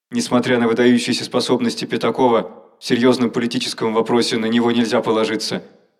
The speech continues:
Опять противоречие, которого Ленин не решает.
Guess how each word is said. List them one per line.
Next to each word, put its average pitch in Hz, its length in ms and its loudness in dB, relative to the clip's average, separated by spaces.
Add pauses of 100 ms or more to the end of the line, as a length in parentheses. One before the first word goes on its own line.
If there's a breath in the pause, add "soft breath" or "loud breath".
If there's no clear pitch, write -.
(380)
Опять 127 300 -4
противоречие, 113 720 0 (240)
которого 107 340 -2
Ленин 107 280 0
не 107 100 -4
решает. 101 500 -2